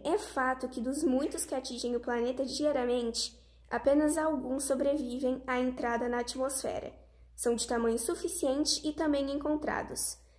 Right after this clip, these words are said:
mas eles existem. E foi exatamente isso que fizeram pesquisadores dos Estados Unidos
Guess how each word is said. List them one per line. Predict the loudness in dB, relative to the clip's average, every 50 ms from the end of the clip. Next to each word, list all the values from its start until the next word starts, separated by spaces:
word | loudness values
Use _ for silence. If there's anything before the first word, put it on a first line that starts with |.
| -12 _
mas | 0 2 2 4 4
eles | 2 2 0 0 -2
existem. | -2 -2 -2 -2 -4 -4 -6 -6 -6 -10 -14 -16 -20 -20 -20 -20 -20 -20 -20 -18 -14 -10
E | -6
foi | 0 2 4 6 6
exatamente | 4 4 2 0 0 0 2 2 2 2 0 -2 -2
isso | -4 -4 -4 -4 -4 -4
que | -4 -6 -8
fizeram | -6 -2 0 0 2 2 2 2
pesquisadores | 2 2 0 0 0 -2 0 0 2 4 4 4 4 2 0 -2
dos | -2 -2 -2
Estados | -2 -4 -2 -2 -2 -2 -2 -2 -2
Unidos | 0 0 0 0 -2 -2 -2 -2 0 0 0 -2 -4